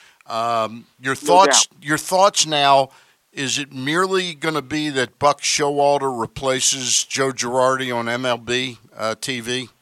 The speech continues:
Speaker 1: You know, and, and
Speaker 2: Well, he, he, he's, he's done the job, and I don't know if you know this or not, but he was on Yes, uh,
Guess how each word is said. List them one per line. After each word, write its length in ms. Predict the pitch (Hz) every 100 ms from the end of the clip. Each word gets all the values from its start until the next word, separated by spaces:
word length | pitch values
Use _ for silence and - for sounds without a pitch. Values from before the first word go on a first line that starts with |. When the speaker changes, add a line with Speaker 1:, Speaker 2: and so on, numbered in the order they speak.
| _ _ _ _ _ _ _ _ _
Speaker 1:
You 140 | 127
know, 200 | 127 110
and, 180 | 110 98
and 100 | 143 208
Speaker 2:
Well, 60 |
he, 180 | 208 208 - -
he, 160 | 208 -
he's, 220 | 247 208 - - - - _ _
he's 160 | 196 175
done 220 | 214 233
the 80 | 208
job, 460 | 143 170 180 180
and 100 | 160
I 100 | 165
don't 100 | 202
know 140 | 208 190
if 160 | -
you 60 | 160
know 200 | 180 208
this 80 | 175 156
or 60 |
not, 240 | 139 139 -
but 180 | 135 113 _ _ _ _ _ _
he 180 | 170
was 160 | 202 196
on 260 | 196 180 143
Yes, 320 | 147 185 180 - _ -
uh, 360 | 170 151 143